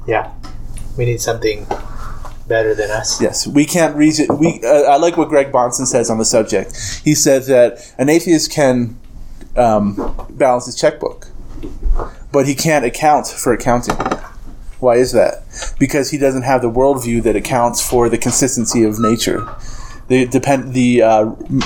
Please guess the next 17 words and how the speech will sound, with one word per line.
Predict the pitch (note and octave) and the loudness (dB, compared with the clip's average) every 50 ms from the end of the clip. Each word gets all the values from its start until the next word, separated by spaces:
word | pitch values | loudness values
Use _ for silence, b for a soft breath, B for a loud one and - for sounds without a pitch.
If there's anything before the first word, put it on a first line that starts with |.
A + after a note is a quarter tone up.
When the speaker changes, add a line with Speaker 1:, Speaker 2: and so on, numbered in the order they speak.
| - - | 0 2
Speaker 2:
laws | - C3+ C3 C3+ C3 - | 4 4 4 4 2 0
of | C3+ | -2
mathematics. | B2+ B2+ A#2+ A#2 - C3 A#2+ A#2 A#2 A#2+ A2+ A2 - - - - - - - - - - - - - - - | -2 -2 -2 -2 -2 -2 0 2 2 4 2 2 -2 -6 -8 -6 -6 -6 -6 -6 -10 -12 -12 -12 -12 -12 -6
He | - B2 A#2+ A#2 A2+ A2 G#2+ G#2 G2+ - - - A#2 B2+ | 0 2 4 4 4 4 2 0 -4 -8 -6 -6 -2 2
must | B2+ A#2+ A#2 A#2 | 2 2 0 2
borrow | A2 A#2+ A#2+ B2 B2 | 2 4 4 6 4
from | A#2+ - A#2+ | 2 -2 -6
the | A2 | -6
Christian | - - D#3+ D#3 - E3 C3 B2 | -4 -2 -2 0 0 0 0 2
worldview | A#2+ A#2+ A#2 A2+ A2 A#2 A#2 | 4 2 2 2 2 0 0
in | A2+ | 0
order | A2+ F2 A#2+ A#2+ A#2 A2+ | 2 2 2 2 2 0
to | A#2 - - A#2 G#2+ | -2 -2 -4 -4 -2
recognize | G#2 A#2 A#2 - - C3+ A#2+ A#2 A2 A2 A2+ A2+ G#2+ - | 2 2 2 2 0 -2 0 2 4 4 4 4 2 0
and | A2+ A2 | -2 -2
accept | A2+ A2 - - A#2 G#2+ - - - - | -2 -2 0 0 0 0 0 -2 -4 0
that | B2 A2 G2+ - - | 0 2 2 0 -6